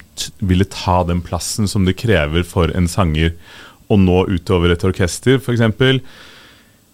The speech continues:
Fordi at det handler jo ikke bare om teknikk heller, det handler rett og slett om liksom, altså mindsetet for å få alle de her små musklene til å spille sammen sånn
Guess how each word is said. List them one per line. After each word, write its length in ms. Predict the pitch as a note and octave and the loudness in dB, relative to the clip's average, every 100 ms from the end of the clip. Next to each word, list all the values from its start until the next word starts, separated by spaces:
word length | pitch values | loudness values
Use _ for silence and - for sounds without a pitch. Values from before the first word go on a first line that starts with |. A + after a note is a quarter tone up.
| - | 0
Fordi 140 | A#2 | 0
at 120 | G2+ A2+ | 2 2
det 80 | A#2 | 2
handler 240 | G#2+ E2+ | 2 0
jo 40 | |
ikke 140 | E2+ B2+ | -2 0
bare 260 | C#3 F2 F2 | 2 2 2
om 100 | E2+ | 0
teknikk 360 | G2+ G2 F#2 | -2 -2 -2
heller, 220 | F#2+ E2+ | 0 2
det 100 | A#2 | 2
handler 240 | B2 G#2 G2+ | 0 2 0
rett 200 | F#2+ - | 0 -2
og 80 | - | -2
slett 220 | G2+ - - | -2 -4 -2
om 200 | F#2 F#2+ | 0 2
liksom, 340 | F#2 F#2 F2 F#2 - _ _ _ - | 2 0 -2 -6 -20 _ _ _ -2
altså 160 | G2 | 4
mindsetet 840 | G2 F#2+ F2 E2+ D#2 - F#2+ - A#2 | 6 6 4 0 -2 -6 -8 -4 -4
for 160 | - G2 | 0 0
å 60 | |
få 280 | - F#2 F#2 | 2 0 2
alle 200 | F#2+ F2 | 2 0
de 80 | F2 | -2
her 120 | F2 | -2
små 320 | E2+ - F2 | -4 -2 -2
musklene 560 | E2+ E2 - - E2 E2+ | 0 -2 -4 -6 -4 -4
til 280 | - F#2+ D#2+ | -4 -4 -4
å 80 | - | -6
spille 320 | - E2+ D#2+ E2+ | -4 -4 -2 -2
sammen 340 | F2+ D#2 F2 | -2 -2 -4
sånn 280 | F2 F2+ | -2 -4